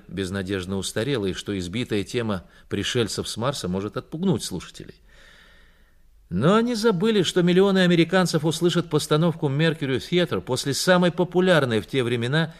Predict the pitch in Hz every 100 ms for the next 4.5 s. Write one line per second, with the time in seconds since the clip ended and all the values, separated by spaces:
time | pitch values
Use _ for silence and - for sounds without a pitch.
0 | - - 135 120 131 131 - 147 147 147
1 | 156 160 135 - 85 - 90 87 101 151
2 | 220 - - 117 92 - 101 - 117 120
3 | - - _ - - 85 92 95 98 101
4 | 117 127 95 76